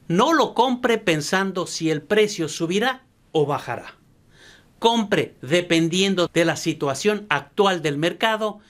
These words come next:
y su situación económica, ya que muchas personas le pueden aconsejar, pero no conocen bien su propio bolsillo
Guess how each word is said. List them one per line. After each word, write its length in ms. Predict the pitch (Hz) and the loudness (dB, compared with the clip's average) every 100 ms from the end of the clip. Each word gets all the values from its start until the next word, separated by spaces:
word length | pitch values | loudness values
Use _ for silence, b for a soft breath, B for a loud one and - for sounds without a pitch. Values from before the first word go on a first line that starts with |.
| B B | B B
y 260 | - 254 262 | -6 -4 -4
su 200 | - 208 | -2 -2
situación 800 | - 180 175 160 160 226 240 - | 0 -2 0 -2 0 -2 -2 -4
económica, 800 | - 175 175 147 180 196 143 - - _ _ b b b | -2 -2 0 2 2 0 -4 -12 -20 _ _ b b b
ya 200 | 160 185 | -2 0
que 120 | 185 170 | 0 -2
muchas 340 | 185 185 196 | -2 -4 -2
personas 600 | 226 214 254 220 190 - b b | -2 -2 -2 -2 -2 -6 b b
le 140 | 151 | -2
pueden 260 | 156 165 165 | 2 2 2
aconsejar, 720 | 165 175 175 196 185 180 180 b b _ | 0 -2 -2 -4 -2 -4 -6 b b _
pero 240 | 180 160 | 0 2
no 180 | 160 202 | 0 -2
conocen 500 | 202 175 190 165 165 | -2 -2 -2 -2 -2
bien 340 | 180 285 294 - | 0 -2 -2 -8
su 340 | - - 165 165 | -2 2 2 4
propio 400 | 170 160 147 131 | 2 2 0 0
bolsillo 520 | 117 - 107 - | -2 -6 -12 -16